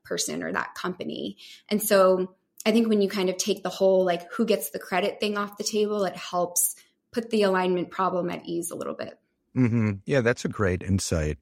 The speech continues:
Speaker 2: And I mean, e-, easier said than done, I'm sure, because, uh, it, especially salespeople tend to be pretty competitive, right? I mean, it, it, it attracts folks who like to compete. And,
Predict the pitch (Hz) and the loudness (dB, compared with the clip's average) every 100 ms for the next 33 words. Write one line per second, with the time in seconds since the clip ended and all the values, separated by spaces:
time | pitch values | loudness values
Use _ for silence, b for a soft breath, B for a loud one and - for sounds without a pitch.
0 | - 113 107 107 101 101 _ _ _ _ | -2 0 2 2 0 -2 _ _ _ _
1 | _ _ _ _ _ 208 233 - 202 196 | _ _ _ _ _ 2 2 4 4 4
2 | 170 117 104 170 127 104 101 95 160 120 | 6 6 6 4 6 6 4 6 6 6
3 | 104 95 170 180 110 107 123 110 107 - | 4 0 0 2 0 0 2 0 0 -6
4 | _ _ _ _ 90 62 53 - 139 - | _ _ _ _ -6 -6 -6 -6 -6 0
5 | 131 - 196 196 - 117 104 - - 262 | 0 2 0 0 0 0 0 0 2 0
6 | - 110 104 113 107 107 92 90 165 127 | 0 -2 0 0 0 0 -2 -2 -2 -2
7 | - 87 113 87 - - - - _ _ | -2 0 0 -2 -8 -12 -16 -18 _ _
8 | _ _ _ 110 98 104 110 110 95 123 | _ _ _ -2 2 2 2 0 0 -2
9 | 104 90 117 101 - - 120 113 - - | -2 0 -2 -2 -2 0 2 0 -4 -10
10 | _ _ _ _ _ - 107 98 113 101 | _ _ _ _ _ 0 0 2 0 0
11 | 104 - - 90 - 95 85 _ - 123 | 0 -4 -4 -6 -2 -4 -4 _ -2 2
12 | 113 110 107 | 4 4 2